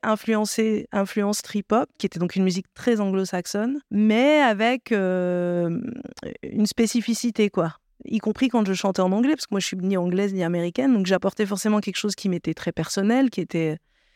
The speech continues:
et, et donc, c'est ce qui a, je pense, créé l'intérêt de ce groupe, qui a commencé à avoir, un, on va dire, une, une sorte de, d'estime, euh, une espèce de, de, de critique positive, on va dire, des médias un peu spécialisés,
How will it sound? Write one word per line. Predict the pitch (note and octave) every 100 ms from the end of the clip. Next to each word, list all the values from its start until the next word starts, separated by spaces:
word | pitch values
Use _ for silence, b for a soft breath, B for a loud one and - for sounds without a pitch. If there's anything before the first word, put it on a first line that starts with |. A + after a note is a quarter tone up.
| _ _
et, | F3+ F3+ -
et | -
donc, | G#3 C4+
c'est | C4+ A#3+
ce | G#3+
qui | -
a, | A3+
je | G#3
pense, | F#3 A#3 B3+ - G3
créé | F3 - G#3
l'intérêt | G#3+ F#3 G3 G3+ A3
de |
ce | - G3
groupe, | E3+ G#3+ -
qui | -
a | E3
commencé | F3+ E3+ F#3
à | F3+
avoir, | F3+ F#3+
un, | E3+ D#3+ E3 -
on | - D#3+
va |
dire, | D#3+ F#3
une, | F#3 E3+ D#3+
une | D#3+
sorte | - F3+ E3+
de, | D#3+ D#3 - _ _ -
d'estime, | G3 G3 - - A3+ A3+
euh, | F#3 F3 E3+ E3 D#3+ D#3+ D#3+ D#3+ - _ _ _ _ _ _ _ _ _ _ _ _ -
une | G3
espèce | F#3+ F3+ G3 F3+
de, | F3
de, | E3+ E3 D#3+
de | E3
critique | E3 - G3+ G#3
positive, | - A#3 B3 C#4 D#4+
on | D4
va | G3
dire, | F3+ G#3
des | F#3
médias | F3+ F3 F3+
un | F#3
peu | F#3+
spécialisés, | F#3 F3+ E3+ F3 F3 F3 B3